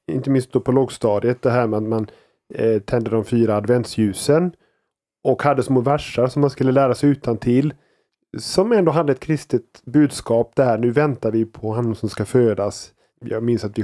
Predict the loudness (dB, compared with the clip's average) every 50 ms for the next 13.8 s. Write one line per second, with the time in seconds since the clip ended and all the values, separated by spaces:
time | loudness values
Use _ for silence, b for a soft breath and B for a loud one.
0 | -6 -4 -2 0 0 0 0 -2 -4 -4 -6 -4 -4 -4 -4 -2 -2 -2 -2 -4
1 | -4 -6 -8 -6 -6 -8 -6 -6 -8 -8 -4 -2 -2 -2 -2 -2 -2 -2 0 0
2 | 0 0 -2 -4 -6 -2 0 2 2 2 0 -2 -6 -12 -16 _ -18 -10 -8 -4
3 | -2 0 0 0 0 -2 -4 -4 -4 -6 -8 -10 -10 -10 -10 -10 -8 -8 -4 -2
4 | -2 -2 -2 -4 -8 -14 -18 _ _ _ _ _ _ _ _ _ _ _ -10 -10
5 | -8 -4 -4 -4 -2 -4 -4 -6 -6 -6 -6 -6 -10 -12 _ _ _ _ _ _
6 | _ _ _ -18 -14 -12 -10 -10 -10 -10 -10 -10 -12 -14 -12 _ -10 -10 -10 _
7 | _ -20 -14 -12 -10 -10 -10 -8 -8 -8 -4 0 0 0 0 0 -4 -10 -20 _
8 | _ _ -8 -6 -4 0 0 2 2 2 0 0 0 0 2 2 2 2 2 2
9 | 0 0 0 -2 -6 -4 -2 -2 -2 0 0 0 0 2 0 0 0 -2 -2 0
10 | 2 2 2 2 0 0 2 2 2 2 2 2 0 0 2 2 2 4 2 2
11 | 0 0 0 0 2 2 0 0 0 2 2 2 2 2 2 0 -2 -2 -2 -2
12 | 0 0 0 0 0 0 -2 -2 -4 -4 -2 -2 -4 -6 -4 -4 -4 -4 -4 -6
13 | -10 -16 -20 _ _ _ _ -6 -2 -2 -2 0 -2 -2 -4 -4